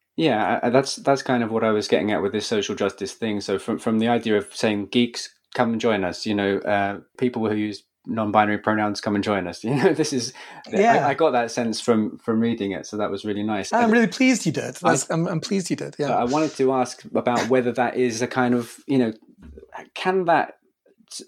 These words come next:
Speaker 1: social justice dimension and the idea of giving back to the,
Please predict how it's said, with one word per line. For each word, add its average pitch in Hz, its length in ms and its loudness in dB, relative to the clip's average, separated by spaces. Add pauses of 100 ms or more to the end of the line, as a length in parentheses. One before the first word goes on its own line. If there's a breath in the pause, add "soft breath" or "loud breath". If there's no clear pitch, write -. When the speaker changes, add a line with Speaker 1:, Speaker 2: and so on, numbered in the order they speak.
Speaker 1:
social 127 520 2
justice 113 400 -2
dimension 110 540 0
and 110 220 -2
the 123 80 2
idea 117 340 0
of 113 100 -4 (160)
giving 120 380 4
back 113 400 0
to 110 400 0 (560 loud breath)
the, - 240 -4